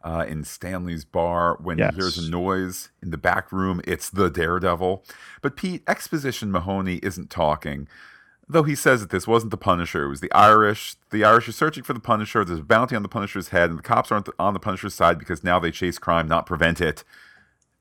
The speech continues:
Speaker 1: Exposition over, Daredevil leaves, and Mahoney, <laughs> Mahoney has nothing left to say.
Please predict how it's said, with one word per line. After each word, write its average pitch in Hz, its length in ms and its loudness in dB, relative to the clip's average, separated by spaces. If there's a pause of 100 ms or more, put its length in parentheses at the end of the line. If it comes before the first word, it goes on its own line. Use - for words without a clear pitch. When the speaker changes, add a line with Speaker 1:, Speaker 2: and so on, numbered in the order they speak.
Speaker 1:
Exposition 87 440 -4
over, 80 260 0
Daredevil 73 420 -2
leaves, 67 340 -6
and 65 200 -10 (280)
Mahoney, 78 580 -4
<laughs> - 80 0
Mahoney 95 600 4
has 92 260 4
nothing 85 280 -2
left 71 220 -6
to 73 60 -12
say. - 360 -8